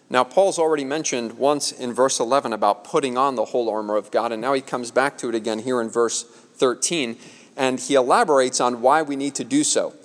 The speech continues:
And it is because without this, we will not be able to stand, as he says here. "Therefore, take up the whole armor of God, that you may be able to withstand in the evil day, and having done all, to stand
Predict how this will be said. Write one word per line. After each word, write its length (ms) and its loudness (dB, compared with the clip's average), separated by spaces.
And 160 2
it 200 -2
is 200 0
because 560 0
without 680 0
this, 380 -2
we 120 0
will 180 2
not 360 0
be 200 -6
able 320 0
to 260 -8
stand, 760 -4
as 180 -2
he 120 -6
says 380 0
here. 180 -12
"Therefore, 320 2
take 260 -4
up 140 0
the 80 2
whole 320 -2
armor 240 0
of 120 0
God, 220 4
that 200 4
you 120 -2
may 160 -2
be 180 0
able 200 2
to 160 -6
withstand 1000 -2
in 140 2
the 220 -2
evil 240 2
day, 240 0
and 120 -6
having 460 -4
done 280 -2
all, 580 0
to 140 -10
stand 580 -4